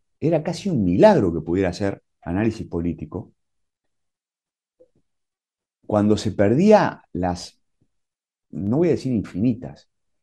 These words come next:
pero los cientos de interacciones que nosotros,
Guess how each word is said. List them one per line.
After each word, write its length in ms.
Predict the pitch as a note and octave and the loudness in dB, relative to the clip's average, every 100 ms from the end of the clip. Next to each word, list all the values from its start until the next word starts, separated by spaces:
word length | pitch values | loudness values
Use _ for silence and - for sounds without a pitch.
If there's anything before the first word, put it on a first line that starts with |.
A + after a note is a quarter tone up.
| _ _ | _ _
pero 360 | F2+ E2+ E2 - | -4 -2 -4 -4
los 240 | F2+ F#2 | -4 -2
cientos 680 | - - C#4 D4+ D4 - A2+ | -4 2 4 4 2 -2 -2
de 60 | F#2+ | -2
interacciones 960 | F2+ F#2 E2+ E2 - F3+ A3 A#3+ A3 - _ _ _ _ _ - | -2 -2 -4 -6 -6 -2 0 0 -2 -10 _ _ _ _ _ -2
que 120 | G2+ | 0
nosotros, 640 | G2 G#2+ F3 D#3 F#3+ G3 | 0 0 0 0 -6 -10